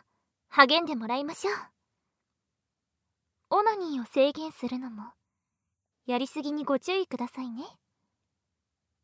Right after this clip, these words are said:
しかし、おまんこはダメ、と言いましたが、私の足や、太もも、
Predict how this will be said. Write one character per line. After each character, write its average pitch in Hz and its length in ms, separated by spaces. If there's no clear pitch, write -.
し - 200
か 302 120
し、 - 220
お 277 160
ま 330 160
ん 381 100
こ 311 160
は 220 200
ダ 214 120
メ、 240 220
と 240 80
言 214 160
い 226 40
ま 247 120
し - 100
た 226 100
が、 - 220
私 320 380
の 381 160
足 392 280
や、 269 200
太 - 280
も 320 140
も、 349 160